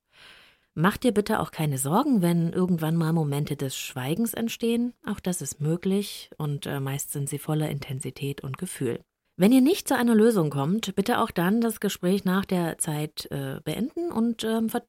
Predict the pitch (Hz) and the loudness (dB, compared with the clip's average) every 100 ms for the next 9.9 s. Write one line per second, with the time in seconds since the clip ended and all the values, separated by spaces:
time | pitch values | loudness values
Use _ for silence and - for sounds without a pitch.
0 | - 180 170 220 - 359 415 - 226 226 | -6 -2 0 0 0 -2 -4 -6 -6 -4
1 | - 196 202 254 339 226 233 233 214 208 | -6 -4 -2 -2 -2 -2 -2 -2 -4 -4
2 | 202 - 147 185 247 - - 196 196 175 | -6 -4 -2 -2 -2 -10 -4 -2 0 -2
3 | 180 240 247 - 165 156 156 185 185 262 | -4 -4 -6 -4 -2 -2 -2 -4 -6 -4
4 | 240 151 - 135 - 170 254 - - - | -2 -2 -6 -8 -4 -2 -4 -8 -16 -16
5 | - - 170 175 - 196 269 220 - 175 | -12 -4 0 0 2 2 2 0 -2 -4
6 | - 170 190 214 214 185 170 165 165 196 | -2 0 2 2 0 0 -2 -4 -4 -6
7 | - 240 262 226 190 208 196 185 180 185 | -4 -4 -2 -2 0 0 0 2 2 2
8 | 190 - 165 156 - 151 - 147 143 143 | -2 -2 -4 -4 -4 -8 -6 -8 -6 -8
9 | - 131 131 143 139 135 131 123 - | -8 -8 -6 -6 -4 -4 -4 -6 -8